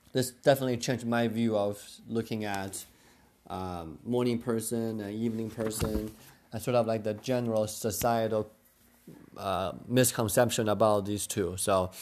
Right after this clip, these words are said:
uh, by the end of the day, if you're a morning person, you're a morning person, nothing against you, you're in the minority. Most people are not morning person. That's totally fine.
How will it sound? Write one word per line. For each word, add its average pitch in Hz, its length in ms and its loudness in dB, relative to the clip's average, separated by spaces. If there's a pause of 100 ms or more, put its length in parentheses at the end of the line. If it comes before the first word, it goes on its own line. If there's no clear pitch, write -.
(640)
uh, 107 160 6
by 131 120 10
the 147 80 10
end 165 120 12
of 165 120 12
the 170 60 12
day, 180 220 10 (280)
if 120 100 4
you're 143 160 12
a 135 40 10
morning 147 280 10
person, 156 360 8
you're 135 120 8
a 120 40 6
morning 135 260 6
person, 139 500 4
nothing 131 260 6
against 127 420 4
you, 143 80 4
you're 123 160 6
in 123 60 4
the 120 60 2
minority. 131 680 6 (400)
Most 131 200 10
people 131 160 8
are 110 120 12
not 117 220 8
morning 110 280 4
person. 92 440 0
That's 107 220 -2
totally 107 480 2
fine. 92 300 -2